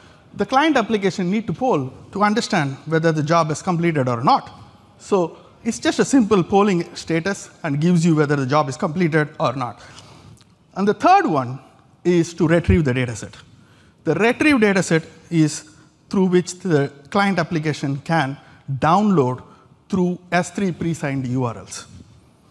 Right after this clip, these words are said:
So at a high level, this gives us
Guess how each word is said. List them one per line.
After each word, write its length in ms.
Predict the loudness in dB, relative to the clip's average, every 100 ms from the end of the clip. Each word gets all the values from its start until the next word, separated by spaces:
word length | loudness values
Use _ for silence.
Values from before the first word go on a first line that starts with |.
| _
So 320 | -8 -4 -4 -4
at 100 | -4
a 80 | -4
high 280 | -2 0 2
level, 320 | 2 2 0
this 600 | -4 0 0 0 -14 -20 -18 -6
gives 320 | 2 2 4
us 440 | 2 0 -6 -16